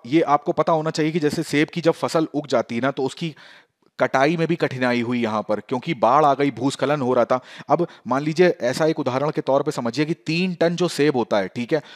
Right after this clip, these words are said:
उसकी कटाई करने के लिए अड़तालीस से बहत्तर घंटे, यानी कि दो से तीन दिन लगता है, तो केवल कटाई, कटाई करने में। तो बाढ़ जैसी स्थिति में या भूस्खलन जैसी स्थिति में को-, वहां पर क्या हुआ कि लोग जा नहीं पाए खेतों में अपनी कटाई करने,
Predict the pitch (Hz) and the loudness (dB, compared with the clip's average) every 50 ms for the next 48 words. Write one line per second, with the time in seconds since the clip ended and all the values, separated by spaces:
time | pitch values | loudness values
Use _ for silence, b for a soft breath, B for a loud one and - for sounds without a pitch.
0 | B B - 127 - - - 190 175 - 185 - - 123 139 165 170 - 147 127 | B B -8 -8 -8 -6 -8 -8 -4 -4 -4 -2 2 2 2 2 2 0 -2 -2
1 | 139 143 139 151 151 170 - - 127 127 - 117 120 127 151 151 - 170 117 113 | -2 -4 -4 0 0 0 0 0 -2 -2 0 0 0 0 0 -2 -4 -4 -2 -2
2 | 110 117 117 - - 143 120 113 104 98 - 98 98 104 120 123 143 139 120 143 | -2 -2 -2 0 0 0 0 0 -6 -6 -4 -6 -6 -4 -4 -6 -4 0 2 2
3 | 147 - 160 - 156 156 160 156 156 160 139 117 - _ - 104 95 90 B B | 2 2 -2 -4 -4 -6 -4 -2 -2 -2 -2 -2 -2 _ -2 -4 -4 -4 B B
4 | B B B B B - 147 - - 160 160 185 190 - 156 - 131 135 156 151 | B B B B B -8 -6 -2 0 2 2 2 2 2 0 2 2 2 2 2
5 | 151 135 127 123 113 - 113 - 110 113 131 143 196 180 123 127 127 139 165 180 | 0 0 0 0 0 0 -2 -2 -2 -6 -4 -2 -4 0 4 4 4 6 4 2
6 | 160 160 151 - 175 160 - 151 - 165 160 165 165 160 151 120 131 135 - - | 2 2 0 0 -4 -6 -6 -6 -6 -4 -4 -2 0 0 0 0 -4 -4 -2 -2
7 | 156 165 170 151 143 - 180 160 - 147 - 165 165 175 - _ _ _ _ _ | -2 -2 0 -2 -2 -2 -4 -6 -6 -6 -6 -4 -4 -4 -6 _ _ _ _ _
8 | _ - - 139 131 - 110 113 117 127 156 151 - 175 165 - 165 156 151 160 | _ -8 -4 -4 -4 -4 -2 -4 -2 0 0 0 0 0 0 2 2 2 4 4
9 | 175 170 - 190 175 156 156 170 160 120 120 127 135 147 143 127 - 117 113 113 | 2 2 0 -4 0 2 2 0 0 0 2 2 2 2 0 0 2 2 2 2
10 | B B B B B B B - 135 123 - 147 143 151 147 - - 156 - - | B B B B B B B -4 -4 -2 -2 -2 0 0 -2 -2 -2 -8 -4 -2
11 | 123 - 123 123 139 139 - 117 107 107 113 104 | -2 0 2 0 0 2 0 -2 -2 -2 -4 -6